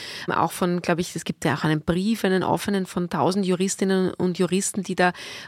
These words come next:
ähm, äh, die Einleitung eines Verfahrens fordern. Denn derzeit gibt es, soweit ich das richtig überblicke, keinen Verbotsantrag vorliegen. Und, ähm, jetzt frage ich dich, wie ist das, wie steht's mit dieser Debatte, ähm, die für uns aus österreichischer Sicht ja ein bisschen,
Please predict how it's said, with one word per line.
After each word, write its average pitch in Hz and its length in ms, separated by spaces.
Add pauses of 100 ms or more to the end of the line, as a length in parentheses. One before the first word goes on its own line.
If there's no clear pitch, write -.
ähm, 175 420
äh, - 240
die 185 120
Einleitung 185 440
eines 180 240
Verfahrens 170 640
fordern. 180 640
Denn 185 260
derzeit 170 500
gibt - 280
es, 226 240 (320)
soweit 185 280
ich 175 120
das 180 260
richtig 180 240
überblicke, 180 440
keinen 190 360
Verbotsantrag 165 1160
vorliegen. 180 800 (520)
Und, 214 440
ähm, 208 160
jetzt 214 180
frage 190 180
ich 214 120
dich, 240 200
wie 208 140
ist - 180
das, - 240
wie 208 80
steht's - 300
mit 233 160
dieser 190 180
Debatte, 151 600 (160)
ähm, 170 200
die 220 160
für 233 160
uns 214 200
aus 185 100
österreichischer 202 560
Sicht 196 220
ja 214 100
ein 180 140
bisschen, 196 720